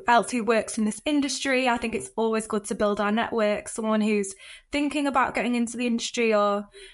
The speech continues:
um, someone who maybe completely disagrees with everything that I've said.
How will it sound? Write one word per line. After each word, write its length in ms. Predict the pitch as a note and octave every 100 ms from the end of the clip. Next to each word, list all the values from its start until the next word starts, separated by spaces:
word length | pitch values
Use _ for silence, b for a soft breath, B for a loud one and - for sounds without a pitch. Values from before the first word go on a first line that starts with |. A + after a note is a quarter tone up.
| B G3+
um, 360 | G#3 G3+ G3+
someone 400 | G3+ B3 A3 G#3+
who 160 | G#3 G#3
maybe 320 | G3+ F#3+ G3+
completely 520 | F#3+ G3+ G#3 F#3+ F#3+
disagrees 560 | G3 G3 - F#3 F#3 F#3+
with 100 | F#3+
everything 400 | - F#3+ - G3
that 120 | -
I've 140 | -
said. 320 | - - A3